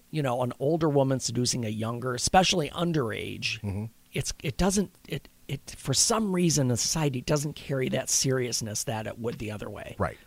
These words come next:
Speaker 1: Which it should, though, 'cause
Speaker 2: Right.
Speaker 1: either way, you're, you are, you are influencing a minor. It's
Speaker 2: Mm-hmm.
Speaker 1: still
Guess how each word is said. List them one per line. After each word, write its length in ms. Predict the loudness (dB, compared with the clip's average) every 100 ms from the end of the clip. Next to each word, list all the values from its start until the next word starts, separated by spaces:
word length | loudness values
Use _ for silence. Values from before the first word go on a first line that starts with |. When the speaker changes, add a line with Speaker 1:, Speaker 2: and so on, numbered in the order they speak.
| 6
Speaker 1:
Which 200 | 8 8
it 60 | 6
should, 400 | 8 8 6 2
though, 240 | -4 -4
'cause 200 | -2 -2 2
Speaker 2:
Right. 120 | 4
Speaker 1:
either 160 | 6 8
way, 500 | 8 6 4 -4 -10 -18 -20 -20 -20 _ _ _ -2
you're, 200 | 0 2
you 260 | 2 2
are, 340 | 4 4 4 2
you 280 | -2 -4 0
are 580 | 0 2 2 0 -2 -6 4
influencing 560 | 4 6 4 4 2
a 40 | 4
minor. 500 | 4 4 2 -6 -6
It's 160 | 0 2
Speaker 2:
Mm-hmm. 40 | 4
Speaker 1:
still 520 | 6 6 6 0